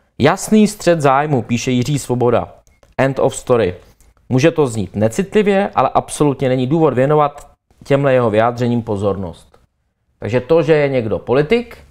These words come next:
a něco se stane jeho dceři, synovi, dítěti, příbuzným a podobně a je politik za ano, tak prostě netřeba na to hledět, protože automaticky to znamená, že to není pohled toho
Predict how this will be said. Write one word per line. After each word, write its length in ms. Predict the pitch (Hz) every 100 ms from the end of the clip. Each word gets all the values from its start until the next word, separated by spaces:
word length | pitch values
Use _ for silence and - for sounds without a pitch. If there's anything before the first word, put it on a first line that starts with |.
| _ _ -
a 80 | -
něco 240 | 127 131
se 160 | 127 143
stane 460 | - 123 120 120 -
jeho 400 | 117 113 104 - -
dceři, 600 | 139 131 120 107 113 - _ _
synovi, 540 | - 113 117 113 104
dítěti, 600 | 101 104 110 110 110 104
příbuzným 640 | 101 - 113 113 110 113 104
a 80 | -
podobně 420 | 101 104 127 139
a 40 |
je 80 | 120
politik 420 | - 123 120 110
za 120 | 104
ano, 520 | 65 92 120 147 175 - - - - _ _
tak 140 | 113
prostě 580 | - 113 - 123 113 107 - - - - 62 90
netřeba 640 | 123 117 123 - 120 117
na 100 | 110
to 160 | 104 107
hledět, 580 | 113 131 143 135 131 -
protože 440 | 92 - 110 104
automaticky 800 | - 110 107 110 107 110 101 -
to 160 | 104 101
znamená, 500 | 95 92 95 95 95
že 120 | 104
to 100 | 104
není 160 | 104 104
pohled 440 | - 107 107 104
toho 220 | 95 95